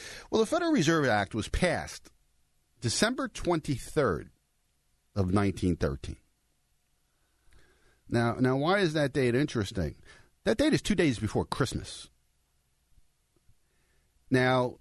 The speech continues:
in nineteen thirteen, it wasn't that easy to get home from Washington, D C. You didn't hop on a plane and went home in two hours. You took trains and everything else. It took days to get home. So half of Congress was gone for the holidays.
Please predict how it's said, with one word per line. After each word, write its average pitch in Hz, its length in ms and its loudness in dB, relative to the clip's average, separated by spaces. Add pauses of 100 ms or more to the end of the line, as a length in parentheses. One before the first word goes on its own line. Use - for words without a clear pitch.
(120)
in 147 100 4
nineteen 285 400 4
thirteen, 180 460 2
it 131 80 2
wasn't 302 240 2
that 233 180 2
easy 165 300 2
to 110 80 2
get 110 160 2
home 101 260 0 (600)
from 120 180 0
Washington, 107 540 2
D 95 120 0
C. - 160 0
You 87 140 2
didn't 226 160 4
hop 214 220 2
on 147 80 2
a 127 40 -2
plane 101 500 0 (100)
and 110 100 2
went 113 100 2
home 117 200 2
in 104 60 -2
two 127 180 2
hours. 131 480 -2 (880)
You 139 140 0
took - 220 0
trains 185 500 2
and 131 100 0
everything 123 300 2
else. 185 260 0
It 131 80 -2
took 131 240 -4
days 190 420 2
to 135 120 2
get 107 160 2
home. 87 260 -4 (460)
So 175 180 2
half 262 320 2
of 208 120 -2
Congress 220 540 0
was 123 200 2
gone 143 720 0 (1400)
for - 140 0
the 107 100 4
holidays. 139 680 -2